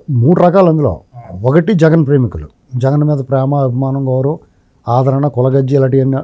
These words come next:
Speaker 1: ఒకటి. రెండు డబ్బు, మూడు ప్రలోభాలు, నాలుగు భయం. ఈ నాలుగు రకాలుగాను అతను వశపరుచుకున్నాడు వాళ్ళు. సామధాన భేద దండోపాయంతో.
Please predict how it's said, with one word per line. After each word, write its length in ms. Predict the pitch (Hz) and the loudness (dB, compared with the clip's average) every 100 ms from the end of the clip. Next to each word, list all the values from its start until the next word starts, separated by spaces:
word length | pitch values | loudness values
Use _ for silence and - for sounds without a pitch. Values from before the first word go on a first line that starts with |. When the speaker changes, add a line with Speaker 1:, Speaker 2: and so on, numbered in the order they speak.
| - | -6
Speaker 1:
ఒకటి. 320 | 127 110 87 - - - _ _ _ - | -6 -4 -8 -12 -20 -20 _ _ _ -4
రెండు 500 | 127 151 175 247 - _ 120 _ _ | 0 2 2 0 -4 _ -20 _ _
డబ్బు, 320 | 143 131 117 107 _ _ _ 123 | -2 -2 -4 -10 _ _ _ 0
మూడు 420 | 139 175 226 240 - _ _ _ | 4 4 2 -4 -14 _ _ _
ప్రలోభాలు, 580 | 131 143 139 123 110 87 - _ _ | -2 2 2 0 -2 -4 -12 _ _
నాలుగు 420 | 123 127 151 180 196 | -4 0 0 0 0
భయం. 300 | 135 98 - _ _ _ | -2 -4 -10 _ _ _
ఈ 80 | 160 | 2
నాలుగు 320 | 147 147 185 | 4 6 6
రకాలుగాను 680 | 180 170 175 175 180 196 269 269 _ _ - | 6 4 2 2 0 -2 -6 -10 _ _ -8
అతను 220 | - 160 | -2 0
వశపరుచుకున్నాడు 600 | 139 - 170 - 156 123 | 0 -2 -6 -4 -4 -4
వాళ్ళు. 180 | 87 65 _ - - - _ _ _ _ | -6 -10 _ -20 -20 -20 _ _ _ _
సామధాన 680 | 113 127 143 139 135 139 135 | -4 -2 -2 -2 -4 -4 -4
భేద 340 | 127 127 131 | -4 -4 -4
దండోపాయంతో. 720 | 117 120 113 107 98 92 90 | -4 -6 -6 -8 -10 -10 -14